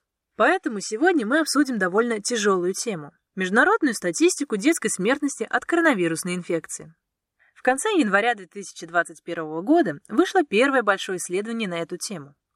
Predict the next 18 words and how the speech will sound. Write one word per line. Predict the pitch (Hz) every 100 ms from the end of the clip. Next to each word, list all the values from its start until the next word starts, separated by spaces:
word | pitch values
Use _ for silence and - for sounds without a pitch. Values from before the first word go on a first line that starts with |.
| _ _
Ученые | 233 208 349 349
из | 277
Канады | - 240 240 202 165
и | 160
Японии | 165 330 330 156
собрали, | - 208 320 403
пожалуй, | 330 247 254 311 277 -
всю | - 269 247
открытую | - 214 214 185
информацию | 165 185 202 339 - 170
о | 180
детской | 359 -
смертности | 226 190 269 330 311 254
в |
разных | 190 170 185
странах | - 240 156 - - _
и | 220
обнаружили, | 220 196 180 180 285 269 175